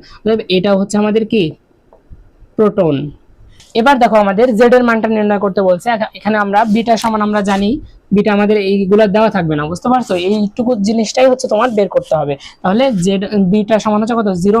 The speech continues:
মাইনাস ওয়ান। তাহলে আমরা এখান থেকে দেখো উপরে হচ্ছে ভর সংখ্যা ঠিক আছে, তাহলে নিচে আছে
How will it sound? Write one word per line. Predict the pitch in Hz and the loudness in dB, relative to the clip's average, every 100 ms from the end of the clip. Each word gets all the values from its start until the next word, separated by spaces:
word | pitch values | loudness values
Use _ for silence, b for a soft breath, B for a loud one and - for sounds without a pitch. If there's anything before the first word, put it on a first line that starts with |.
| 208 | 0
মাইনাস | 196 208 196 | -2 -4 -2
ওয়ান। | 226 294 - B B B | -2 -4 -6 B B B
তাহলে | 196 202 220 | 0 2 4
আমরা | 208 202 175 202 | 4 2 2 2
এখান | 202 208 | 0 0
থেকে | 202 202 | 2 2
দেখো | 185 262 247 | 2 0 0
উপরে | 233 220 | 2 2
হচ্ছে | 214 214 226 | 2 0 -2
ভর | 180 196 185 | 0 0 0
সংখ্যা | 208 214 214 | 0 0 0
ঠিক | 220 | -2
আছে, | 202 269 349 B B | 0 -2 -4 B B
তাহলে | 208 202 208 | 0 2 4
নিচে | 220 226 208 | 2 2 0
আছে | 196 | 0